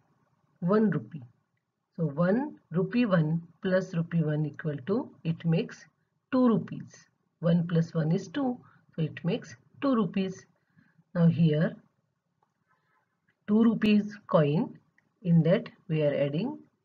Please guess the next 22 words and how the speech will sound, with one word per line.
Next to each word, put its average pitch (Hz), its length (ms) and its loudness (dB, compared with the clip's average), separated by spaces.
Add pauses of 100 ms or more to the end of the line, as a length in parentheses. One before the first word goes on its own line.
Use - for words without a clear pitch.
(160)
again 147 540 -4
two 277 140 2
rupees 226 400 0
coin. 123 280 -8 (520)
So 165 320 -4 (680)
two 202 380 2 (220)
plus 220 280 0
two 226 180 0
is 254 320 -2 (320)
four. 180 300 2 (180)
So 170 60 -8
it 151 260 -4
makes 208 400 -2 (320)
four 254 180 4
rupees. 147 580 -2 (1700)
Here 165 200 6
it 156 200 -2
is 208 200 0
a 196 120 2 (160)
five 170 260 6
rupees 165 400 -2
coin. 160 480 0